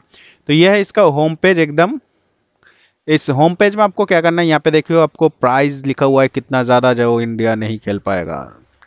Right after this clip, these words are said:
बहुत बुरा लगता है यार। चलो जो भी हो, आप रजिस्ट्रेशन कैसे कर पाओगे, यहाँ पे देखो रजिस्ट्रेशन का जो लिंक और एक ऑप्शन दिखाई दे रहा है, तो इस पे आपको क्लिक करना है।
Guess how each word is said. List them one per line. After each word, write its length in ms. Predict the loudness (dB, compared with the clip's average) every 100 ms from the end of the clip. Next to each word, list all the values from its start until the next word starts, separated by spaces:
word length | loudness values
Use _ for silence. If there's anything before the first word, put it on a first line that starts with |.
| -20 _ _ -4
बहुत 120 | -2
बुरा 200 | 0 2
लगता 240 | 2 0 -4
है 60 |
यार। 160 | -6 -8 _ -14 -12
चलो 340 | -6 0 2 2
जो 180 | 2 0
भी 100 | 2
हो, 140 | 0 -2 _ _ -2
आप 180 | 0 2
रजिस्ट्रेशन 380 | 0 2 0 0
कैसे 240 | 0 0
कर 100 | -2
पाओगे, 300 | 2 0 2
यहाँ 120 | 0
पे 80 | 0
देखो 180 | 0 2
रजिस्ट्रेशन 480 | 2 0 -2 -4 0
का 120 | 0
जो 300 | 2 0 0 _ _ -2
लिंक 440 | 4 4 4 0 2
और 280 | 2 2
एक 360 | 0 0 0 0
ऑप्शन 460 | 0 2 0 -2 -2
दिखाई 220 | 0 0
दे 80 | 0
रहा 80 |
है, 40 | 0
तो 180 | 0 -2
इस 100 | 0
पे 140 | -2
आपको 240 | -2 -4
क्लिक 320 | -10 _ -4 -2 -2
करना 280 | -2 0
है। 120 | 0